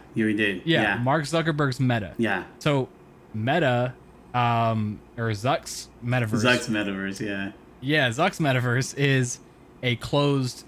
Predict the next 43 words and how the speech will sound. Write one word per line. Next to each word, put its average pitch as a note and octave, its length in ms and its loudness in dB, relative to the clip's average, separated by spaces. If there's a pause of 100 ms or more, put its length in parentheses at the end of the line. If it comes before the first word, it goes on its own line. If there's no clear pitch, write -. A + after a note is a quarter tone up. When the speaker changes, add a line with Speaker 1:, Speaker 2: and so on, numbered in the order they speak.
Speaker 2:
centralized A#2+ 760 0
metaverse A2+ 580 0
where A2+ 240 -2
Facebook C3+ 640 -2
still A#2 560 -2
controls G#2+ 600 -2
all G2+ 280 -4
the G2 80 -4
data. C3+ 360 0
They A2 140 -2
manipulate A2+ 540 -2
the A2+ 60 -4
data. A2 240 0
It's G#2 200 -4
just - 160 -14
another A#2 400 2
way A2 540 -2 (640)
for B2+ 100 0
them A#2 180 4
to A2+ 80 0
continuously, A2+ 1040 0 (340)
like, G#2+ 200 -6
pump A#2+ 240 0
ads G#2 480 -4 (100)
<laughs> - 80 -20
and A2 440 2 (100)
use A#2 300 2
your A2 100 -4
data G#2+ 320 -2
against G2+ 400 -8
you G2 160 -6
and G2 320 -6
all A2 180 -4
the G#2+ 120 -4
things G#2+ 260 -2
that G#2 200 -4
we G#2+ 120 -6
love G#2 220 -2
Facebook G2 380 -8
for. F#2 200 -4
Speaker 1:
Yeah. G#2+ 200 0 (120)
<laughs> - 0 -
Speaker 2:
Um, A2+ 640 2